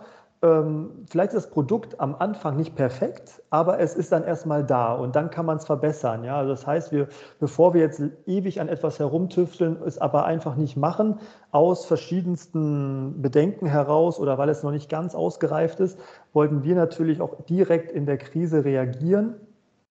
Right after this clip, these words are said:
und sagen, „Hey, wir machen das jetzt einfach.“ Und dann haben wir kurzerhand in unserem Office,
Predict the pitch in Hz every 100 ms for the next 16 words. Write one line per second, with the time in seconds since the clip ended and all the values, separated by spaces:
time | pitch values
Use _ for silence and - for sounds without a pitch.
0 | _ _ _ 160 143 151 151 143 160 151
1 | - - - 131 175 165 135 139 143 131
2 | 123 - 117 - 135 123 127 147 175 -
3 | - - - 151 147 143 180 180 180 180
4 | 185 - 151 131 170 190 151 143 160 160
5 | 143 131 131 165 165 233 226 - -